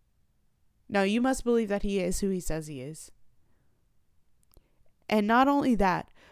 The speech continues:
but that he is a rewarder of those who diligently seek him.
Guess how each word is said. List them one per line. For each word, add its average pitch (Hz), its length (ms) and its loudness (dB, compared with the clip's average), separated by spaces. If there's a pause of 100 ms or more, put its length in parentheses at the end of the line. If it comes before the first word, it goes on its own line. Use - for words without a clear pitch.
(100)
but 220 240 2
that 196 220 2
he 240 260 0
is 220 320 0
a 185 180 0
rewarder 175 1000 -4 (240)
of 185 280 -4
those 202 400 -2
who 180 180 -6
diligently 214 1120 -6
seek 196 440 -10
him. 147 360 -12